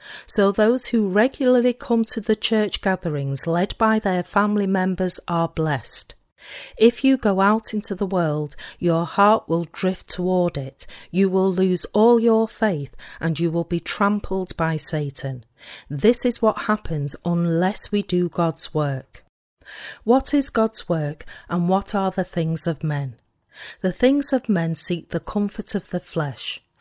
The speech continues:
God's work, on the other hand, is something that saves souls. All too often we are mindful of the things of men rather than the work of God. In our family and in our individual heart,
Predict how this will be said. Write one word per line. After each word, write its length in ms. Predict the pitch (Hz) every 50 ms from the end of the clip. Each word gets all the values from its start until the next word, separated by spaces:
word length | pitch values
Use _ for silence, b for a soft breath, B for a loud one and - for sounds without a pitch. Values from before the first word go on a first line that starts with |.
| B B B B B - 156
God's 400 | - 208 240 269 - - - -
work, 320 | 247 240 233 233 - -
on 120 | 220 214
the 120 | 214 214 214
other 200 | 208 208 208 196
hand, 440 | - - 196 190 190 190 185 - B B B B -
is 140 | 185 -
something 500 | - - - 202 190 180 - 196 185 175 -
that 180 | 175 175 -
saves 460 | - - - 165 156 156 160 - - -
souls. 800 | - - - 180 175 175 170 151 135 131 131 - - - - - _ _ _ B B B B B B B
All 200 | 240 254 277 277
too 220 | 277 - - 269 240
often 400 | 277 269 269 - - 151 151 147
we 100 | 165 170
are 180 | 175 175 175 180
mindful 540 | 185 190 190 196 202 240 262 - - 208 226
of 120 | 214 -
the 100 | - 180
things 400 | - - 180 170 170 156 - -
of 160 | 160 143 -
men 360 | 180 185 196 196 196 202 196 B B B B B -
rather 440 | 175 190 196 196 214 214 226 254
than 220 | 247 - 190 196 185
the 80 | 185
work 380 | 165 180 180 175 180 175 - -
of 180 | 180 - - -
God. 360 | 156 151 147 135 - - - _ _ _ B B B B B B B -
In 160 | 220 233 240
our 240 | 262 262 262 262 262
family 640 | - - - 247 233 226 220 233 226 233 247 - - -
and 200 | 165 160 143 165
in 120 | 160 165
our 260 | 160 156 156 156 160 -
individual 800 | - 208 220 226 233 226 - 220 214 - - - 196 202 208 202
heart, 500 | - - 170 156 147 143 135 - -